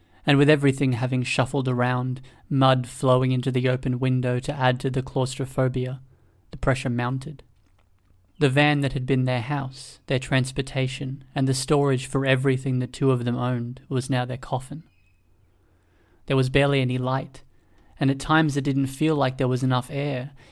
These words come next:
His head would buzz with a headache, and he felt like he could nod off into a miserable sleep he would never wake from.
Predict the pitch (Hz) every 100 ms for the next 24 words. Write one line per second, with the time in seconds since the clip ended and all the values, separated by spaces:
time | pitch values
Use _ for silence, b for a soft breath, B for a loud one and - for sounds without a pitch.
0 | b b 139 131 139 143 131 131 120 127
1 | 135 131 135 123 113 - 139 123 127 139
2 | 131 131 147 147 135 131 139 139 135 135
3 | 131 131 131 127 131 127 143 127 127 131
4 | 131 135 131 123 117 - 139 131 131 135
5 | 131 127 120 127 127 120 127 127 - 131
6 | 127